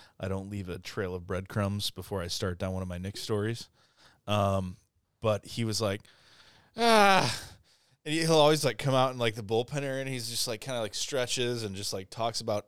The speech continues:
anything but work. And he's like, "Oh, yeah, I was thinking about, um, like, I want some kind of decanter for my office, like a decanter. You know,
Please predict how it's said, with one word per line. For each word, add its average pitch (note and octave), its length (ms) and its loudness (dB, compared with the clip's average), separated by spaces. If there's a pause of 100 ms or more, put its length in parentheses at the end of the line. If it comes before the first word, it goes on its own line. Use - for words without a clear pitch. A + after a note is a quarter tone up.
(100)
anything C#3 460 -2
but A2+ 160 -2
work. A2 320 -8 (640)
And A#2+ 100 -8
he's A2+ 180 -4
like, A2+ 240 2 (640)
"Oh, G#3 320 10
yeah, E3+ 440 8 (800)
I G#3+ 60 6
was G3+ 160 4
thinking C4 220 2
about, F#3 340 8
um, D#3+ 400 6 (1300)
like, A3 240 2 (240)
I A#3+ 60 6
want C#4 160 10
some C4+ 140 0
kind A3+ 220 6
of D#3+ 80 2
decanter D3+ 760 6 (1120)
for F#3 120 -2
my D3+ 160 4
office, D#3+ 680 4
like D#3+ 140 2
a D#3 60 2
decanter. D3 560 -2
You F#3 180 -6
know, A#3+ 180 4